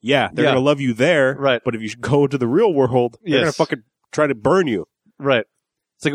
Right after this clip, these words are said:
Speaker 2: going to a Doctor Who convention. It turns out all Americans love British television.
Speaker 1: Yeah.
Speaker 2: No, no, no. Everyone here likes Doctor Who. That's
Speaker 1: Yeah.
Speaker 2: as far as that goes.
Speaker 1: But then you, when you leave, nerd!
Speaker 2: Yeah, <laughs> exactly.
Speaker 1: If these go to, if these monsters go to Manhattan, fucking people are gonna try to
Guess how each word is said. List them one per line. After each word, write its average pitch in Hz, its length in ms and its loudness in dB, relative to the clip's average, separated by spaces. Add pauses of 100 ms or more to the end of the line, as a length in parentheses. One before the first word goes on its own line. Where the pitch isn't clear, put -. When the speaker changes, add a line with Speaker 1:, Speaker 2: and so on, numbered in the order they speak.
Speaker 2:
going 156 160 0
to 151 60 4
a 147 40 2
Doctor 143 220 2
Who 160 60 2
convention. 123 360 0
It 113 60 -6
turns 180 180 2
out 175 140 2
all 165 140 2
Americans 170 400 -2
love 151 240 2
British 139 240 0
television. 110 560 -2 (120)
Speaker 1:
Yeah. 160 160 0 (280)
Speaker 2:
No, 160 180 0
no, 185 60 0
no. 123 180 -2 (260)
Everyone 165 280 0
here 143 440 0
likes - 260 -6
Doctor 147 280 0
Who. 143 220 0 (100)
That's 120 220 -4
Speaker 1:
Yeah. 165 40 -8
Speaker 2:
as - 0 -
far 156 200 0
as 151 80 0
that 139 100 2
goes. 127 300 -2 (200)
Speaker 1:
But 127 100 -4
then 127 140 2
you, 127 120 -2
when 117 160 -2
you 107 80 -2
leave, 160 320 -2
nerd! 381 1000 -2
Speaker 2:
Yeah, 160 160 -2
<laughs> - 20 -2
exactly. 165 500 -4
Speaker 1:
If 147 240 0
these 185 160 0
go 208 140 0
to, 196 140 -2
if 151 140 -4
these 175 220 -2
monsters 165 320 0
go 165 120 0
to 156 60 0
Manhattan, 131 720 -2 (340)
fucking 117 240 -8
people 147 240 0
are - 20 -4
gonna 139 140 -4
try 135 160 0
to 120 160 -4